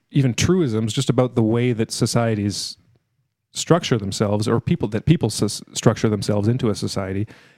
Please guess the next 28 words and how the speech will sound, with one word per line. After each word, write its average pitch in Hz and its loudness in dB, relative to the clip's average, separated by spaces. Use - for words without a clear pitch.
And, 123 0
um, 110 0
I 127 2
think 135 0
that 127 2
was 117 -4
the, 117 -2
the 110 -4
overarching 135 0
point 170 0
of 113 0
all 110 2
these 107 -2
criticisms 107 0
of 101 -2
the 101 -6
Communist 104 -2
Manifesto, 101 -2
was 113 -2
that 104 -2
Marx 123 4
had 123 2
a 113 2
really, 120 0
Marx 120 2
and 113 2
Engels 113 0
both 123 2